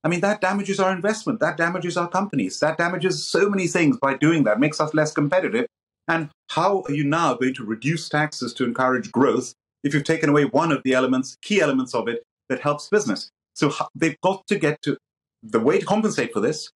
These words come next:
is they can encourage investment. The super deduction of a hundred and thirty percent that companies get when they invest, that Rishi Sunak put in, was a very good move, but it's being taken away in April.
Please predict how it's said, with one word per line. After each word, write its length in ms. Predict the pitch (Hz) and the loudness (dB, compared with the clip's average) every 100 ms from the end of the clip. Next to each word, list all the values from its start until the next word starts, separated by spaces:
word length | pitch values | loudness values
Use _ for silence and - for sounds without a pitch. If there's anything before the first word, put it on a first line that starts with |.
| _ _ - | _ _ 0
is 300 | 143 139 - _ | 0 0 -6 _
they 100 | 147 | 0
can 120 | 147 | 2
encourage 560 | 143 - 151 160 151 - | 2 2 0 0 -2 0
investment. 580 | 135 131 160 156 98 - | 0 2 0 0 -4 -4
The 60 | - | -6
super 400 | - 214 214 175 | -2 0 2 2
deduction 460 | 147 160 - 151 | 2 0 0 0
of 60 | 139 | 0
a 60 | |
hundred 220 | 143 151 147 | 0 0 0
and 120 | 143 | 2
thirty 220 | 139 131 | 2 0
percent 380 | 127 - 131 - | -2 -2 -2 -2
that 160 | 107 | -4
companies 440 | - 135 131 123 - | -4 -2 2 0 2
get 220 | 123 123 | 0 2
when 140 | 117 | 2
they 140 | 113 107 | 2 2
invest, 580 | 104 - 156 - - - _ _ _ | -2 0 0 0 -10 -16 _ _ _
that 120 | 110 | 0
Rishi 220 | 135 131 | 0 2
Sunak 320 | - 117 110 - | 0 2 0 2
put 140 | 143 | 2
in, 80 | 123 | 4
was 140 | 110 - | 2 2
a 40 | |
very 240 | 117 190 | 2 4
good 140 | 185 151 | 4 4
move, 300 | 127 120 - _ - | 4 2 -4 _ 0
but 100 | 117 | 0
it's 80 | |
being 160 | - 113 | 2 0
taken 300 | - 147 - | 2 0 2
away 240 | 123 117 | 4 4
in 80 | 113 | 4
April. 380 | 107 - 82 76 | 2 0 -4 -4